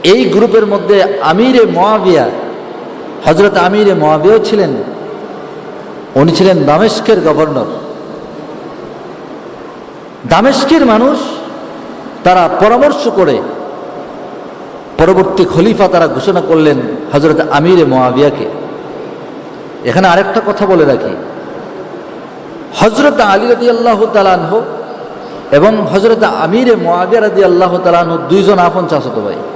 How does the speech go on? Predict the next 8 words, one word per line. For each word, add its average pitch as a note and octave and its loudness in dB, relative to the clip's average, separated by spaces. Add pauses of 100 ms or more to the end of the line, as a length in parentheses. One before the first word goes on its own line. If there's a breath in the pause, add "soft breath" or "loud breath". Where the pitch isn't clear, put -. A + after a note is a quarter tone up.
(2500)
হযরত F#3+ 4
আলী F#3+ 4
রাদিয়াল্লাহু A3+ 2
তাআলা A3 0
আনহুর G#3+ 0
আব্বার G3 0
নাম G3 -2
কি? B3+ -6